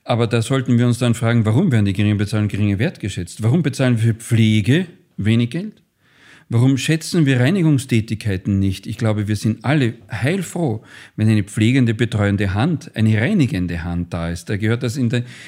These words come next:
in der Semantik bereits verändert. Aber wenn wir jetzt konkret sagen, wir haben eine Arbeitslosigkeit, die im internationalen Vergleich nicht mehr ganz berühmt ist. Wir haben eine relativ höhere Arbeitslosigkeit und vor allem angesichts der österreichischen Geschichte ist sie eine Arbeitslosigkeit, die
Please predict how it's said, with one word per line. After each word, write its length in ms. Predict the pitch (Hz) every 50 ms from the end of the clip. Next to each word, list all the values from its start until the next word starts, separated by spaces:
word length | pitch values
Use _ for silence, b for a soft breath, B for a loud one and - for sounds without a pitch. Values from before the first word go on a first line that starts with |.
| B
in 120 | B 131 123
der 100 | 135 123
Semantik 640 | - 135 123 113 107 110 117 117 - 117 107 - -
bereits 340 | 107 92 90 87 85 -
verändert. 460 | - - 117 104 95 90 90 92 98 151
Aber 240 | 143 135 143 123
wenn 160 | 131 139 131 123
wir 60 | 127
jetzt 120 | 123 -
konkret 400 | - - 127 117 - 120 131 135
sagen, 180 | - 123 113 110
wir 120 | 120 123
haben 100 | 135 143 143 B B B B B B B B B B B
eine 300 | - - 127 127 135 -
Arbeitslosigkeit, 720 | - 117 110 139 131 139 131 127 143 123 - 135 127 127
die 60 | -
im 100 | 135 135
internationalen 600 | 135 135 139 131 131 127 127 127 123 139 131 120
Vergleich 560 | 123 135 123 113 120 120 120 120 117 - - -
nicht 420 | 135 131 147 170 160 165 - -
mehr 180 | 143 127 123 117
ganz 380 | 123 120 117 123 120 120 -
berühmt 500 | - 120 117 107 110 117 117 120 123 123
ist. 380 | 151 170 185 180 - - - 120
Wir 160 | 120 120 113
haben 420 | 113 113 113 120 123 120 123 123
eine 340 | 120 123 117 113 110 110 110
relativ 480 | 104 104 107 117 117 107 - 113 98 -
höhere 340 | 101 104 110 139 147 139 -
Arbeitslosigkeit 720 | 127 127 131 123 127 123 123 127 123 123 117 117 117 -
und 160 | - 117 107 -
vor 100 | 123 101
allem 160 | 101 110 127
angesichts 460 | - 104 107 107 95 107 104 98 -
der 80 | - 107
österreichischen 320 | 98 - 98 85 90 85
Geschichte 480 | 85 87 - - 120 107 - - - 95
ist 240 | 95 95 101 -
sie 80 | - 98
eine 180 | 87 95 101 92
Arbeitslosigkeit, 720 | 87 92 92 - 120 101 95 104 92 - 101 101 101 -
die 200 | - 110 107 104